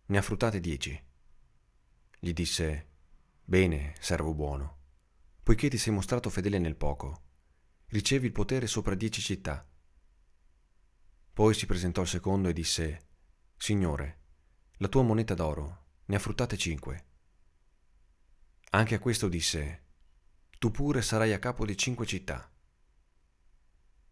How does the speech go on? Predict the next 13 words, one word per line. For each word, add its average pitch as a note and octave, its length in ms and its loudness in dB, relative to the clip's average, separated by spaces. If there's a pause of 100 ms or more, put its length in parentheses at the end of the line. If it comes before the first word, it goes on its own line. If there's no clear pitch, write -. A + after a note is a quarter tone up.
(260)
Venne B2+ 280 4
poi C3+ 180 2
anche C3 200 -4
un A2+ 80 2
altro D2+ 460 -4
e F2 100 -8
disse: D#2+ 540 -4 (580)
"Signore, D#2+ 640 -2 (560)
ecco A#2 240 0
la F#2+ 100 0
tua A2+ 120 0
moneta G2+ 280 0
d'oro, D2 440 -6